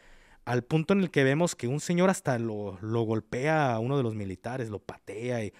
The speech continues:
y los, los empiezan a... a de, de malagueños, realmente de esta forma.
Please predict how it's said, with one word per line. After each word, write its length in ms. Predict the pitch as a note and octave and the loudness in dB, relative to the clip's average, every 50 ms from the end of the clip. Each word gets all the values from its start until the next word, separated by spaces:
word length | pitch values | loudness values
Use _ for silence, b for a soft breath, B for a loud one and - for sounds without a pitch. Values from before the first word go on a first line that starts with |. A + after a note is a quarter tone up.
| B B B B B B B | B B B B B B B
y 100 | B G2+ | B -4
los, 400 | G#2 G#2 G#2+ G2+ G2 - - - | -4 -2 -2 -4 -4 -6 -6 -6
los 160 | A2+ G#2+ - - | -6 -4 -4 -4
empiezan 340 | A#2 G#2+ A#2+ G#2+ E3 E3+ | -4 -4 -2 -2 0 2
a... 280 | F3 E3 D3 B2 G#2 - b b b b b b b b b b | 2 4 2 2 0 -4 b b b b b b b b b b
a 200 | - D2+ E2 F#2+ | -20 -20 -16 -14
de, 200 | G2+ G#2 G#2 G#2 | -10 -10 -10 -6
de 120 | G#2 B2 A#2+ | -2 -2 0
malagueños, 760 | A#2+ A#2+ A#2 A#2 B2+ C#3 G3 C4 C#4 G#3 B2+ - - - _ _ | 0 0 0 0 2 2 4 4 4 2 2 0 -4 -14 _ _
realmente 420 | A2+ - A#2 B2 B2+ C#3 C#3+ C#3 D#3 | -10 -6 -6 -4 -4 -4 -4 -4 -4
de 20 | |
esta 180 | C#3+ - - C#3+ | -4 -4 -4 -4
forma. 320 | - C#3+ C3+ C3+ B2 A#2 | -2 -2 0 0 -2 -4